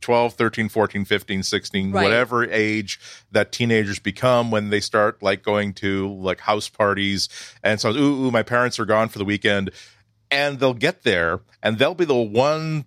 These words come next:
Speaker 1: p-, kid there who doesn't get into trouble, doesn't drunk drive, doesn't, you know, get into
Speaker 2: Sure.
Speaker 1: bad situations, because
Speaker 2: She'll
Speaker 1: they'll
Speaker 2: know.
Speaker 1: look at, "Ooh,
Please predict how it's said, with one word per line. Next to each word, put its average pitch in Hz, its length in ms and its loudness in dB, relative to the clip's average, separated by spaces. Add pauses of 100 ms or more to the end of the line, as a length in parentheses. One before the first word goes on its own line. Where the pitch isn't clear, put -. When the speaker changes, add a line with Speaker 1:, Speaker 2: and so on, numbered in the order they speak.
Speaker 1:
p-, 127 100 -18
kid 123 400 2
there 110 300 4
who 110 120 -4
doesn't 117 380 -2
get 147 140 2
into 147 200 -2
trouble, 117 440 0
doesn't 110 320 -2
drunk 135 280 0
drive, 117 460 2
doesn't, 113 340 -4 (120)
you 127 40 2
know, 113 120 2
get 113 180 0
into 117 120 -4
Speaker 2:
Sure. 120 120 0
Speaker 1:
bad 117 220 2
situations, 123 840 -4
because 135 460 0
Speaker 2:
She'll 135 180 4
Speaker 1:
they'll 147 80 -2
Speaker 2:
know. 139 60 0
Speaker 1:
look 143 200 2
at, 117 240 2 (120)
"Ooh, 131 440 2